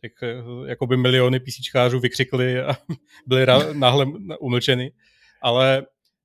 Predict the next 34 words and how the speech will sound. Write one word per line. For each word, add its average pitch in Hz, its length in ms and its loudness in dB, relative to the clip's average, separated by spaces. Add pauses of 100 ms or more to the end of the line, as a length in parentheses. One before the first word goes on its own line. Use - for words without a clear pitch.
eh, 123 120 -2
na 127 120 0
té 180 100 -4
konzoli 147 340 2
prostě 143 260 0
mě 151 180 2
víc 143 140 -2
vyhovuje, 143 500 4
když, 135 340 -2
eh, 147 60 2 (640)
když 135 140 -2
hraje 143 220 4
roli 139 200 0
ten 147 140 0
první 143 260 2
reflex 120 420 0 (180)
a 123 300 2
je 131 140 2
snazší 131 300 0
na 131 80 2
tom 139 140 -2
gamepadu 139 420 2
jako 131 260 -8 (800)
se, 139 200 0 (220)
se 135 200 0
otočit 127 440 0
a 160 100 0
toho 139 200 2
člověka 139 340 4
jako 139 200 2
trefit, 143 420 2 (520)
než, 123 260 2
než, 131 320 0
eh, 135 60 2